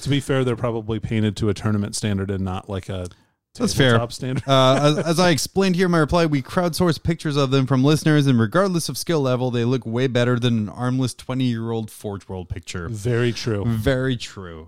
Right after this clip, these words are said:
Speaker 2: Um, uh, can I get an F for my winged boy?
Speaker 1: Dude.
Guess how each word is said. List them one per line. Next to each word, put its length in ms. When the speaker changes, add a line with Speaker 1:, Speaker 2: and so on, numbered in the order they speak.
Speaker 2:
Um, 600
uh, 160
can 180
I 80
get 180
an 160
F 300
for 420
my 200
winged 440
boy? 440
Speaker 1:
Dude. 300